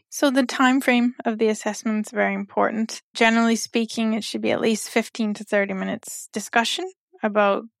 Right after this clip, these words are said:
uh, the history, what makes it better, what makes it worse, where is the pain in a very detailed manner. And, uh, medical history is very important. Patient goals, getting everything into alignment so everyone's on the same page going into the physical assessment.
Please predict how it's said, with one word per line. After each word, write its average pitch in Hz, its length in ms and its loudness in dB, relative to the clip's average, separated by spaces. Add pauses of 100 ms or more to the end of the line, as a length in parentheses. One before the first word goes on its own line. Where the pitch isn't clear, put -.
(100)
uh, 202 180 -4
the 202 100 -6
history, 240 680 2 (160)
what 208 240 0
makes 196 260 -6
it - 100 -12
better, 202 300 2
what 190 260 -4
makes 220 280 -14
it - 120 -12
worse, 226 480 2
where 190 340 -4
is 214 200 -2
the 220 140 -2
pain 208 440 -2
in 196 140 -4
a 196 60 -6
very 208 220 4
detailed 208 640 0
manner. 196 440 0 (220)
And, 202 500 -2
uh, 190 340 2 (100)
medical 202 400 0
history 208 460 2
is 202 200 -4 (160)
very 202 320 2
important. - 540 -6 (200)
Patient - 400 0
goals, 208 600 4 (320)
getting 214 280 4
everything 202 360 -2
into 208 200 -4
alignment 202 600 2
so - 100 0
everyone's 208 440 0
on - 120 -4
the 220 80 -8
same - 280 -6
page - 500 -4 (340)
going 226 300 6
into 208 240 2
the 220 120 4
physical 202 440 0
assessment. - 640 -2